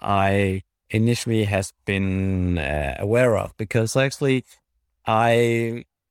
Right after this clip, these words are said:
I came to a point in my life and I got divorced and,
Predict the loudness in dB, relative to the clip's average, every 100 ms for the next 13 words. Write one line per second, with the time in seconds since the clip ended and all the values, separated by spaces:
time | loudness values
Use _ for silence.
0 | _ _ _ _ -6 -4 0 0 0 0
1 | 0 0 0 0 0 0 0 2 2 2
2 | 0 -2 0 0 0 -2 -2 -2 -2 -4
3 | -4 -2 2 2 0 -6 -4 0 2 0
4 | -2 -6